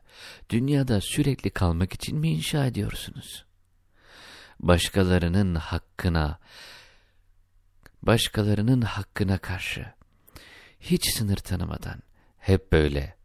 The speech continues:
zorbalık mı yapacaksınız?" Böyle buyuruyordu Allah.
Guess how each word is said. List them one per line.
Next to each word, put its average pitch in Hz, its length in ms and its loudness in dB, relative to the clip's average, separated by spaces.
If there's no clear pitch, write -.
zorbalık 87 520 4
mı 143 80 0
yapacaksınız?" - 880 -6
Böyle 117 260 2
buyuruyordu - 480 -10
Allah. - 460 -16